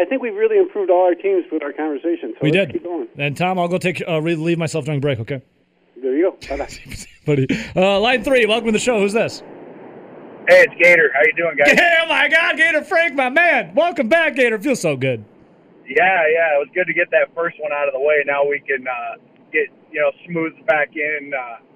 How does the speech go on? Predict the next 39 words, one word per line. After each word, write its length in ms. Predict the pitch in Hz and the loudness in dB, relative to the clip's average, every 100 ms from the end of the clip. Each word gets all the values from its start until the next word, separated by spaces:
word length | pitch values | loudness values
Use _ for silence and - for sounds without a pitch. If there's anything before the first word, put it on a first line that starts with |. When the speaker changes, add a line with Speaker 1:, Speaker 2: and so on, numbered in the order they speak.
| _ _ _ - _ - | _ _ _ -20 _ -4
Speaker 3:
back 200 | 156 - | -4 -2
into 140 | 151 143 | -6 2
the 80 | 214 | 4
Speaker 2:
Gator, 200 | 240 165 | 6 6
Speaker 3:
old, 80 | |
Speaker 2:
you 120 | 196 277 | 6 4
Speaker 3:
uh, 60 | |
Speaker 2:
come 160 | 262 180 | 4 2
back 240 | 202 254 | 2 2
from 160 | 226 196 | 0 2
Arizona. 520 | 202 175 143 247 196 | 2 2 2 2 2
All 140 | 180 | 0
of 60 | 190 | 0
a 80 | 185 | -2
sudden, 220 | 208 196 | 0 0
the 80 | 156 | 0
Bucks 260 | 170 214 214 | 0 -2 -2
are 40 | |
winning, 260 | 202 208 160 | 0 0 2
Brewers 280 | 196 220 196 | 2 2 0
are 40 | |
winning. 200 | 202 196 | 0 0
How's 180 | 208 175 | 0 -2
it 80 | - | 0
feel, 160 | 247 | 0
baby? 240 | 165 147 139 | 2 2 2
You're 140 | 185 | 0
the 80 | 156 | 0
catalyst. 540 | 165 208 156 110 - _ _ _ _ _ _ _ - | -2 -2 -2 -6 -12 _ _ _ _ _ _ _ -2
Speaker 3:
It's 160 | - - | -2 2
great, 220 | 185 185 - | 2 2 2
man. 160 | 156 - 190 | -2 -2 -4
And, 260 | 180 175 | -6 -4
uh, 40 | 156 151 147 - | -2 2 2 2
see, 80 | 185 | -2
the 120 | 180 175 | -2 0
thing 160 | 214 220 | 0 0
is, 80 | 202 165 | -4 -6
is, 140 | 143 | -14